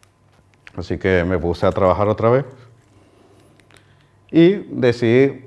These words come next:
como soy un salvaje, dije, "Bueno, tengo logs de un mes y pico, desde que puse el cambio este, vamos a coger todo eso".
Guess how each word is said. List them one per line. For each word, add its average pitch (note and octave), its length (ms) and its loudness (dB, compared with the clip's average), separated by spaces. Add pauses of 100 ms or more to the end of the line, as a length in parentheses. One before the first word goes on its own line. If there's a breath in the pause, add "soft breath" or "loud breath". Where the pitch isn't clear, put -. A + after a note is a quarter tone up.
(480)
como A2 240 -4
soy A2+ 180 -4
un C3 80 -4
salvaje, C3+ 640 0
dije, A2 520 -4
"Bueno, B2+ 280 -2
tengo B2 320 2
logs B2+ 360 2
de B2+ 80 -4
un C3 140 -2
mes C3 220 -2
y C3+ 80 -4
pico, D#3 380 -4
desde G#2+ 260 -2
que - 100 -4
puse B2 540 -4
el A#2+ 120 -6
cambio B2+ 360 2
este, C3 240 -2
vamos G#2 320 0
a A2 100 -2
coger F2+ 300 -4
todo C#2+ 260 -8
eso". - 220 -16